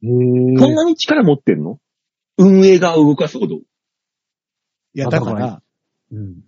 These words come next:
Speaker 3: そう、そのファン同士が、
Speaker 1: あー、
Speaker 3: こう、
Speaker 1: なるほど。
Speaker 3: なんか、
Speaker 1: 争いを。
Speaker 3: バチバチするから。で、そうするとこっちにも影響来ちゃうんですよ。残念なことに。
Speaker 2: 私昔さ、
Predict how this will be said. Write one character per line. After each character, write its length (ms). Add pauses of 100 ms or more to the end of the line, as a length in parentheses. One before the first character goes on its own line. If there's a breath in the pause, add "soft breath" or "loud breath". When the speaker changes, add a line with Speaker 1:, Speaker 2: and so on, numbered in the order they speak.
Speaker 3:
そ 260
う、 140
そ 180
の 240
フ 80
ァ 140
ン 220
同 220
士 200
が、 200 (760)
Speaker 1:
あ 260
ー、 20
Speaker 3:
こ 60
う、 20
Speaker 1:
な 80
る 80
ほ 80
ど。 80
Speaker 3:
な 100
ん 60
か、 340 (840)
Speaker 1:
争 40
い 60
を。 280
Speaker 3:
バ 140
チ 160
バ 140
チ 80
す 180
る 140
か 120
ら。 60 (1040)
で、 100
そ 160
う 40
す 80
る 60
と 100
こ 140
っ 120
ち 120
に 100
も 80
影 180
響 120
来 180
ち 120
ゃ 80
う 100
ん 40
で 60
す 180
よ。 60 (880)
残 300
念 160
な 120
こ 100
と 120
に。 100 (720)
Speaker 2:
私 360
昔 380
さ、 280